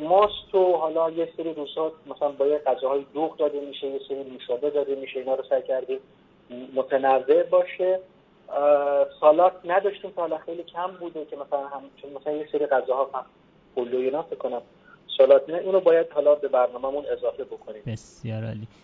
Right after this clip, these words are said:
Speaker 2: اه، سوال آخرم اینه که معمولاً، اه، چند درصد دورریز دارید شما روزانه؟
Speaker 1: والا درصدش رو من حساب نکردم الان بتونم بگم دقیقاً چقدر درصد،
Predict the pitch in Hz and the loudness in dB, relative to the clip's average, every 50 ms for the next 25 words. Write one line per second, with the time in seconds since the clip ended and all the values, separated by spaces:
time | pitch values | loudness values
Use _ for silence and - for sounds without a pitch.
0 | _ _ - - 131 131 131 - - 139 139 147 170 180 170 165 - 175 175 185 | _ _ -14 -12 -10 -10 -10 -10 -8 -6 -6 -4 -4 -4 -4 -2 -2 -2 -2 -2
1 | 190 202 202 202 208 202 - 208 196 180 170 165 160 165 160 170 180 190 190 - | -2 -4 -4 -4 -6 -4 -4 -4 -4 -2 -2 -2 -2 -2 0 0 0 0 -2 -4
2 | - 147 147 - - 165 165 185 190 185 175 165 160 - - 151 143 139 139 135 | -4 -6 -6 -4 -2 -2 -2 -2 0 0 2 0 0 0 -2 -4 -2 -2 -2 -2
3 | 131 127 127 - - - - - 139 139 139 135 131 127 131 139 139 127 123 117 | -2 -2 -4 -6 -10 -16 -20 -8 -2 2 2 4 4 2 2 0 0 0 -2 -2
4 | 127 123 123 117 120 110 - - 120 117 117 117 113 117 113 107 113 113 113 110 | 0 0 0 0 -2 -4 -4 -2 -2 0 0 -2 -2 -2 -2 -2 -2 -2 -2 -2
5 | 110 110 110 104 - _ _ _ _ _ _ _ _ _ _ _ _ _ _ _ | -2 -4 -6 -6 -10 _ _ _ _ _ _ _ _ _ _ _ _ _ _ _
6 | _ _ _ _ _ _ _ _ _ _ _ _ _ _ _ - - - - - | _ _ _ _ _ _ _ _ _ _ _ _ _ _ _ -20 -20 -20 -20 -20
7 | - - _ _ _ _ _ _ _ _ _ _ _ _ _ _ _ _ _ _ | -20 -20 _ _ _ _ _ _ _ _ _ _ _ _ _ _ _ _ _ _
8 | _ - 151 185 226 226 - 190 170 180 175 - - 202 220 220 220 - - 240 | _ -8 -4 -2 -2 -2 -2 -4 -6 -6 -6 -6 -4 -4 -4 -4 -6 -8 -8 -8
9 | 233 240 226 214 190 - - 175 - - 202 214 214 214 233 247 240 - 202 180 | -6 -8 -10 -10 -12 -10 -8 -8 -6 -4 -4 -4 -4 -4 -6 -10 -6 -4 -4 -2
10 | 170 170 165 165 160 156 151 143 - 170 160 151 147 143 151 151 147 147 147 143 | -2 -2 -4 -4 -4 -4 -4 -6 -8 -10 -10 -10 -8 -6 -6 -6 -4 0 0 0
11 | 143 143 143 147 139 139 - - 151 143 139 139 135 139 139 135 139 135 135 135 | 0 0 -2 -4 -6 -6 -8 -10 -10 -6 -4 -4 -4 -4 -4 -4 -2 -2 -2 -4
12 | - _ - 151 160 175 175 160 147 143 | -6 _ -6 -6 -4 -2 0 2 2 0